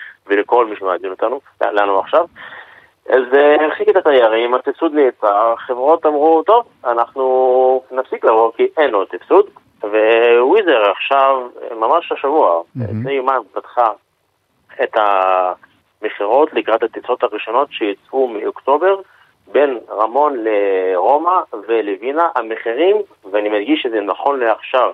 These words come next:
Speaker 1: כי אף אחד לא יכול להבטיח שהמחירים יישארו ככה.
Speaker 2: מהמם.
Speaker 1: נכון לעכשיו, אני הכי זול שהצלחתי למצוא, זה היה תשעים ותשעה שקלים הלוך וחזור לרומא, אה,
Speaker 2: אה, וואו.
Speaker 1: כמובן בלי מזוודות, בלי טרולי, בלי שום תוספת. אם בכל זאת אתם רוצים להוסיף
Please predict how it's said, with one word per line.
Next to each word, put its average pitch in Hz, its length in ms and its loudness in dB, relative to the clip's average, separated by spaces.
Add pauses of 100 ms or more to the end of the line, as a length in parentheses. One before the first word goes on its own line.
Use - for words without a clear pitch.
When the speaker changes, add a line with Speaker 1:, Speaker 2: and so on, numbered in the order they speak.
Speaker 1:
כי 98 160 -4
אף - 120 -6
אחד 110 180 -6
לא 107 60 0
יכול 107 240 0
להבטיח 104 380 -2
שהמחירים 104 480 -8
יישארו 101 380 -4
ככה. 135 300 -2 (200)
Speaker 2:
מהמם. 107 520 -6
Speaker 1:
נכון 147 260 -2
לעכשיו, 131 340 0
אני 139 140 -2
הכי 151 260 -2
זול 143 140 0
שהצלחתי 135 420 -4
למצוא, 135 320 -2 (460)
זה 107 100 0
היה 131 120 4
תשעים 135 300 -8
ותשעה 131 260 -6
שקלים 117 340 -4
הלוך 113 260 0
וחזור 107 420 -4
לרומא, 123 320 0 (340)
אה, 107 60 -4 (120)
Speaker 2:
אה, 104 160 0
וואו. 92 120 -8
Speaker 1:
כמובן 113 360 -2
בלי 139 120 -4
מזוודות, 123 600 -4
בלי 117 140 -4
טרולי, 110 340 0
בלי 104 180 -10
שום 104 180 -12
תוספת. 190 360 0 (500)
אם 226 240 0
בכל 170 260 0
זאת 151 100 2
אתם 139 80 0
רוצים 127 300 -2
להוסיף 139 280 -6